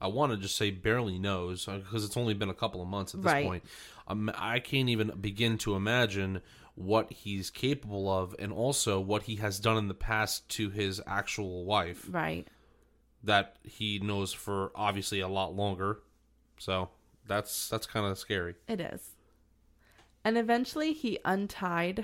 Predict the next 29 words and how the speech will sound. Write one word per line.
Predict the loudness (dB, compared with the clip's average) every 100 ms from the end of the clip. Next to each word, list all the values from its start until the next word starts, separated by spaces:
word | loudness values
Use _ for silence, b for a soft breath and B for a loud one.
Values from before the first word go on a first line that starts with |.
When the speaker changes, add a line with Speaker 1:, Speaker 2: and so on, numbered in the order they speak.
| -4
Speaker 2:
her | -4 -2 -4 -2
and | 0 0
took | -4 -6
the | -2
bag | 0 0 0
off | -2
her | 0 0
head. | 2 0 -2 -6 _ b b b b b
But | 2
it | 6
is | 6 6
important | 0 -2 0 0 0
to | -2 0
know | 4 4 2
that | 2 0 0
the | -4 -2 0 -4 -8
fight | -2 0 0 -4
started | -6 -2 0 0 0 -2 B B B
because | -6 2 2 2
Hatis | 0 0 -6 -4 -4 -4
was | -4 -2
having | 0 2 2
a | -2
text | -4 -6 -6 -12
conversation | -4 -2 0 0 0 -2 -2 -2
with | 0 0
a |
male | 0 0 0
coworker | -2 -2 2 2 0 0 0